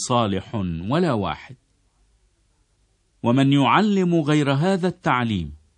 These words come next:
لا ولن يعرف الله وجوهره. إنه وحده القدوس الطاهر المحب. فأفضل أفعالنا وفضائلنا وحسناتنا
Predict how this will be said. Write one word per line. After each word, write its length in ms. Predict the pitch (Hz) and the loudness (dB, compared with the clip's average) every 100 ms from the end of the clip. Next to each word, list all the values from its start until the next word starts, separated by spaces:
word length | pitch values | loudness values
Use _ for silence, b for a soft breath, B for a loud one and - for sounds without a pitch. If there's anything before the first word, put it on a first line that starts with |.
| _ _ _ _ _ | _ _ _ _ _
لا 260 | 117 151 175 | 2 4 4
ولن 560 | 156 139 151 196 160 | 2 2 2 2 2
يعرف 500 | 123 143 117 113 107 | 2 2 0 -2 -4
الله 520 | 107 95 107 120 117 110 | -4 -2 0 0 0 -2
وجوهره. 680 | 104 101 110 95 110 82 69 107 _ _ _ _ _ _ _ _ _ _ _ _ _ - | -2 -2 -4 -4 -6 -8 -12 -20 _ _ _ _ _ _ _ _ _ _ _ _ _ 0
إنه 320 | 135 185 220 | 2 4 4
وحده 600 | 185 156 139 139 175 165 | 4 4 2 0 2 2
القدوس 800 | 139 127 123 101 98 147 151 - | 2 0 -4 -2 2 4 4 0
الطاهر 680 | 123 - - 131 131 123 117 | -8 -10 -4 -2 0 -2 -2
المحب. 460 | 113 104 104 107 78 - _ _ _ _ _ _ _ _ _ _ _ _ _ _ | -2 -2 -4 -8 -10 -14 _ _ _ _ _ _ _ _ _ _ _ _ _ _
فأفضل 680 | - - 226 170 175 165 131 | 0 0 0 2 4 4 2
أفعالنا 760 | 135 113 120 151 143 135 123 | -2 -2 0 2 2 0 0
وفضائلنا 1040 | 110 110 - 107 101 101 - 139 131 110 104 | 0 -2 -2 -2 -2 -2 -2 0 0 0 -2
وحسناتنا 1040 | 95 - 110 - 98 104 95 90 80 76 | -4 -6 -8 -6 -4 -4 -6 -8 -8 -10